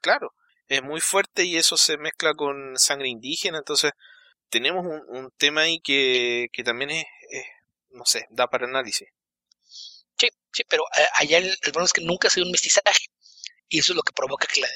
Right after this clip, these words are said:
Speaker 2: la división entre razas de repente sea tan marcada. Eh, como, como bien dices, en Latinoamérica tendemos a, a minimizarlo porque entre que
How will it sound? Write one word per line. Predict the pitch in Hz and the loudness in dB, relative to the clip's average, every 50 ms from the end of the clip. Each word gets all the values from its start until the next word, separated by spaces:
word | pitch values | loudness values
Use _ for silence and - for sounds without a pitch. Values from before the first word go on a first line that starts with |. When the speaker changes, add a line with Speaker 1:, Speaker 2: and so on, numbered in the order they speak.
| - - | -8 0
Speaker 2:
la | - 135 127 127 | 2 2 2 2
división | 123 127 131 127 127 - 151 139 | 0 -2 -4 0 0 0 0 0
entre | 147 143 - - 139 127 | -4 -4 -2 -2 0 0
razas | 131 147 156 151 135 | 2 4 4 4 4
de | 131 123 | 2 0
repente | 120 - - 139 - - | -2 -2 -4 -4 -2 0
sea | - - - | 0 0 2
tan | - - - - | 0 -2 -4 -4
marcada. | - - - - - - - - - - - - - - - - - - - - - - | -6 0 2 2 2 2 0 -4 -10 -12 -8 -8 -8 -8 -8 -12 -14 -14 -12 -14 -14 -8
Eh, | - 151 135 131 131 123 120 - _ _ - - - | -6 -6 -4 -2 -2 -4 -4 -6 _ _ -6 -2 -2
como, | 147 - - | -2 -2 0
como | - - 131 135 | 0 0 2 2
bien | 143 156 | 0 2
dices, | 165 180 165 165 147 - - | 2 4 4 6 6 4 4
en | - 151 139 139 131 | 2 0 -2 -2 0
Latinoamérica | 127 131 - - - 127 123 135 143 147 - - - | 0 0 0 0 -2 -2 -2 0 0 0 2 0 0
tendemos | - _ - 143 139 135 127 143 143 139 151 180 170 - - | 0 _ -4 -6 -6 -2 0 0 2 4 4 4 6 6 4
a, | - - | 4 0
a | - - - _ _ - - - - - - | -2 -4 -6 _ _ -2 0 0 0 0 -6
minimizarlo | 139 135 131 131 135 - - 156 143 156 175 208 226 - _ - | -12 -12 -12 -4 0 2 2 2 2 0 -4 -8 -8 -10 _ -12
porque | 143 - - - _ _ - - - - - - _ _ _ _ _ _ _ _ - - _ - | -12 -12 -12 -14 _ _ -10 -10 -8 -10 -12 -14 _ _ _ _ _ _ _ _ -20 -18 _ -2
entre | 147 139 135 135 131 131 _ _ - - - - | -2 -2 -2 -6 -16 -20 _ _ -6 -6 -4 -4
que | - - | -4 -6